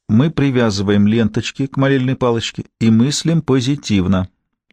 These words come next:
Они посмотрели на Рут в ожидании её циничного комментария, но такового не последовало. Доминик пошла первой и привязала полученную розовую ленточку к корявой палке.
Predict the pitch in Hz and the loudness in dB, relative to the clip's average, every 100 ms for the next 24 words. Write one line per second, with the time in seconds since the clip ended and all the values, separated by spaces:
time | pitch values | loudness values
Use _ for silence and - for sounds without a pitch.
0 | _ _ _ _ _ _ 92 95 123 127 | _ _ _ _ _ _ -2 0 0 -2
1 | - 123 117 123 117 117 131 135 - 104 | -2 0 2 0 2 2 0 -4 -2 0
2 | 107 113 117 113 107 - - 107 113 101 | 2 2 2 2 0 -2 -2 0 0 0
3 | 117 113 - 104 92 104 104 101 175 151 | 2 0 0 -2 0 2 2 2 0 0
4 | 90 - - - - _ _ _ _ _ | -2 -4 -20 -20 -20 _ _ _ _ _
5 | 92 113 156 _ 123 - 107 107 131 117 | -2 0 0 _ -4 0 0 0 0 0
6 | 107 107 95 78 69 64 - _ _ _ | 0 -4 -2 -4 -6 -12 -16 _ _ _
7 | _ _ _ _ - 95 113 131 - 104 | _ _ _ _ -8 0 2 0 0 -2
8 | 104 87 117 143 139 123 104 - 104 101 | -2 -2 -2 -2 -2 -4 -6 -2 0 0
9 | 127 113 104 101 110 98 95 92 107 85 | 0 0 -2 -2 0 0 0 2 0 0
10 | 85 85 92 123 101 - - - 95 90 | -2 0 0 -2 -4 -12 -16 -6 -2 -2
11 | 80 78 117 123 - | -2 -2 -2 -2 -4